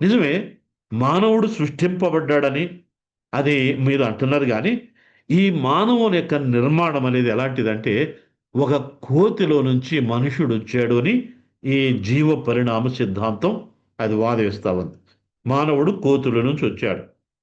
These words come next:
మొదటిగా ఇలాగ ఉండేవాడు, క్రమక్రమంగా మార్పు చెంది, మార్పు చెంది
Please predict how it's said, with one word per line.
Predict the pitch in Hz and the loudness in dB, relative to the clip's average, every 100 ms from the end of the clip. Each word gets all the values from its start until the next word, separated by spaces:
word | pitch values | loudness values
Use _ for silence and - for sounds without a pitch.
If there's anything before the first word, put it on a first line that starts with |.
| - | -6
మొదటిగా | 117 147 151 131 127 | 0 0 0 0 2
ఇలాగ | 127 131 | 2 2
ఉండేవాడు, | 131 139 135 165 | 2 2 2 0
క్రమక్రమంగా | 233 - - 127 131 131 120 127 127 135 190 - - - - | -4 -8 -4 -2 0 0 0 0 0 0 -2 -4 -16 -18 -6
మార్పు | 117 123 147 - 135 | -2 0 -2 -2 -6
చెంది, | - 131 151 | -2 -2 0
మార్పు | 156 127 131 131 | 0 0 0 -4
చెంది | 131 131 127 202 247 | -2 0 2 2 0